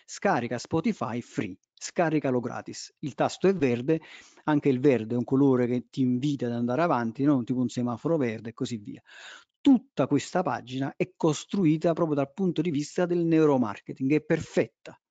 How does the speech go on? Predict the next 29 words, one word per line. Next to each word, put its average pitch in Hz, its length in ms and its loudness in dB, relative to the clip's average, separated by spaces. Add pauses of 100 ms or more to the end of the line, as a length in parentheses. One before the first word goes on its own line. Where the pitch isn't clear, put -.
(440)
da, 131 280 -6
da, 127 140 -2
proprio 139 220 0
dal 135 120 2
punto 156 220 2
di 143 40 6
vista 143 220 2
del, 131 220 2
del, 127 280 2
del 127 120 0
ragionamento 135 600 4
dei 127 120 2
tre 120 180 -4
cervelli. 104 580 -8 (180)
Andiamo 170 320 0
avanti. 98 420 -10 (1500)
Ora, 185 300 4 (500)
sui 233 220 2
miei 196 140 6
studi 202 360 2
praticamente 165 440 4
ho - 20 0
approfondito 147 540 0
che 123 80 2
ci 131 100 -8
sono 131 180 0
tre 185 140 0
livelli 156 460 4
di, 131 140 -2